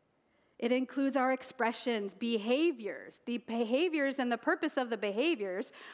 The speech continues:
are to move us toward connection and intimacy. Attractions, being drawn towards another person, person for connection and intimacy.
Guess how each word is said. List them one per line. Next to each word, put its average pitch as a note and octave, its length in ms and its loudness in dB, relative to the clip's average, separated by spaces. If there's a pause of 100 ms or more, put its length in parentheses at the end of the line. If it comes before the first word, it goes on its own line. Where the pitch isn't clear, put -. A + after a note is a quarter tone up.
are B3+ 80 4
to D4+ 140 0
move D#4+ 260 2
us E4 240 0
toward D#4 760 0 (280)
connection B3 840 -2 (220)
and C#4+ 200 -2
intimacy. A#3 600 -8 (1500)
Attractions, C4+ 840 0
being C#4 440 2 (260)
drawn D4 500 2
towards B3+ 320 0
another B3+ 260 2
person, B3 600 -2 (240)
person C4 520 0 (120)
for C4+ 720 2 (480)
connection G3+ 1040 -8 (180)
and B3 200 -4
intimacy. - 800 -6